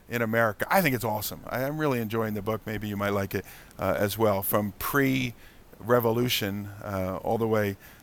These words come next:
to the present. And what's been fascinating for me to take note of is how through the centuries in American history, the Lord has unfailingly preserved his truth that it might go forth. And so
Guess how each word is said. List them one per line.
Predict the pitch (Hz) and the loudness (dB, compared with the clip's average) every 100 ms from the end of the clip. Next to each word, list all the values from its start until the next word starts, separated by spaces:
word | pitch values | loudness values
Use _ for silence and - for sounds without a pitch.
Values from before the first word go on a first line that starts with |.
| - | -10
to | - | -4
the | 104 98 | -4 0
present. | 120 113 85 - - | 2 2 -4 -10 -8
And | 120 | 0
what's | 143 - | 0 0
been | 156 | -2
fascinating | 135 - 175 240 - 214 170 160 156 | 0 4 6 8 6 4 0 0 0
for | - 143 | -2 -2
me | 135 139 | 0 0
to | 139 | -2
take | - 135 123 | 0 0 0
note | 123 127 123 | -2 0 0
of | 101 101 98 - - - | -2 -2 -6 -14 -20 -8
is | 131 127 | -2 0
how | 135 165 160 | 2 4 4
through | - 156 | 2 -4
the | 139 | -2
centuries | - - 180 185 - 143 127 117 | -2 0 0 -2 -4 -2 -2 -2
in | 127 | -2
American | 120 127 131 123 | 0 0 0 -2
history, | 120 123 - 107 101 101 - - - | -6 -6 -4 -6 -6 -8 -16 -20 -8
the | 123 | -2
Lord | 127 143 151 | 2 6 6
has | 143 127 | 6 4
unfailingly | 147 139 - - 160 185 190 190 151 123 107 113 127 _ _ - - | 4 2 0 2 4 4 4 -2 -4 -4 -4 -6 -12 _ _ -20 -14
preserved | - 143 117 123 151 139 127 120 | -2 -2 0 4 8 8 6 0
his | - 151 135 | -2 -4 -2
truth | - 165 127 107 - - - - - | -4 -2 0 -2 -6 -16 -20 -20 -6
that | 120 120 | 0 2
it | |
might | 120 120 120 | 4 2 2
go | 120 123 | -2 -2
forth. | - 107 82 - - - - - - - | -2 -2 -4 -10 -20 -20 -20 -20 -20 -6
And | 135 | -4
so | 127 165 131 | 2 4 4